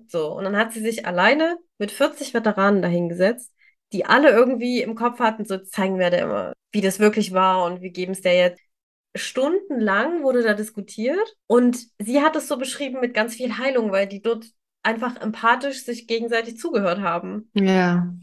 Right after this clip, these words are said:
Speaker 1: Also sie hat sich wirklich den Kritikern dort ausgesetzt, jeder hat so seine Seite gesagt, ohne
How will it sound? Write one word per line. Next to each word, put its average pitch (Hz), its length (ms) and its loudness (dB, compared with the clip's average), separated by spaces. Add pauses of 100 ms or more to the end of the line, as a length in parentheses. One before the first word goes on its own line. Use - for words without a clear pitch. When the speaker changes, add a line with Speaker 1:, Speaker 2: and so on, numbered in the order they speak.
Speaker 1:
Also 226 140 -4
sie 233 80 6
hat 247 80 2
sich 240 160 -6
wirklich 269 300 0
den 247 120 -6
Kritikern 262 460 2
dort 247 160 -2
ausgesetzt, 269 640 -2
jeder 247 240 4
hat 254 160 0
so 226 80 -12
seine 214 260 2
Seite 240 300 0
gesagt, 269 360 -4
ohne 262 420 6